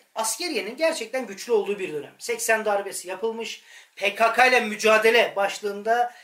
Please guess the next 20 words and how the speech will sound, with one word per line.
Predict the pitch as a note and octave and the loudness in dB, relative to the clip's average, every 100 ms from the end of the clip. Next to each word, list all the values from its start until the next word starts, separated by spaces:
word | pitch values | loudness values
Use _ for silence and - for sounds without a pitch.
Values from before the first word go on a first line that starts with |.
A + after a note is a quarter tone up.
| - | -16
silahlı | - A3+ A3 C4 - | -4 0 0 -2 -8
kuvvetler | A#3 A3+ G#3+ A#3 B3 A#3+ - _ | -2 -2 2 4 4 2 -14 _
tam | C4 C4+ - | 2 2 2
saha, | - E3+ D#3+ - - | -2 -2 -2 -6 0
her | C4 A#3+ | 2 2
yerde | G3+ F#3 F#3 C4 C4 - - - _ | 2 0 2 0 0 -8 -20 -20 _
mücadele | F3 F3 G#3+ A3 B3 A#3+ | -10 2 4 6 6 6
eden | G3 F3 | 6 2
bir | D3+ C3+ | 0 -10
unsur | F3+ E3 - | -12 -10 -4
olarak | A3 F3 A3+ D4 - | -2 0 0 0 2
gayet | D#4+ G3 F#3+ | 4 4 -2
iç | D4+ - - | -8 -8 -12
politikada | F3 - G3+ C4 D4 | -18 -14 -14 -12 -10
da | |
yüksek | D#4 C#4+ - D4 - | -8 -2 -2 -2 -6
prestije | F#3+ - D#3+ D#3+ | -10 -8 -8 -6
sahip | G3+ B3+ - | -4 -6 -6
bir | D4 D4+ _ _ _ | -14 -14 _ _ _
pozisyonda. | A3+ G#3 G3 G3+ F3+ E3 D#3+ D3+ D3+ | -4 -4 -6 -8 -8 -8 -6 -6 -10